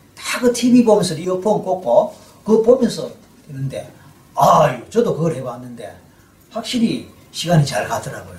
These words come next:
내가 좋아하는 뭐 장르의 드라마, 노래, 또는 스포츠 뭐 이런 거를 틀어놓으면은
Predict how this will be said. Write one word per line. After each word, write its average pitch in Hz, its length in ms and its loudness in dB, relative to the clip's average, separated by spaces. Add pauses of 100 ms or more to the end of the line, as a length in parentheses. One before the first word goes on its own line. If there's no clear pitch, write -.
내가 160 200 6
좋아하는 160 640 2
뭐 160 300 -6
장르의 147 480 0 (300)
드라마, 135 500 0 (200)
노래, 123 380 -2 (500)
또는 127 160 -14
스포츠 - 500 0
뭐 - 680 -8
이런 285 200 0
거를 254 180 2
틀어놓으면은 175 540 -6